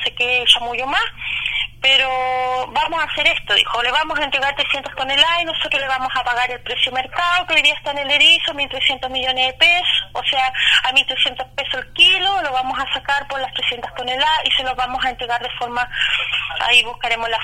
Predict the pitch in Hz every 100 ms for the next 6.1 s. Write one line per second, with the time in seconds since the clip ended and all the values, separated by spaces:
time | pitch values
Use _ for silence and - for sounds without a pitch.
0 | - 302 294 294 269 254 254 247 240 240
1 | 233 226 220 220 - - 165 - - -
2 | - - 156 - - 196 240 254 262 -
3 | 233 - 202 214 226 - - - 220 190
4 | - - - - 240 - 277 277 285 285
5 | 277 277 269 277 269 277 277 277 269 -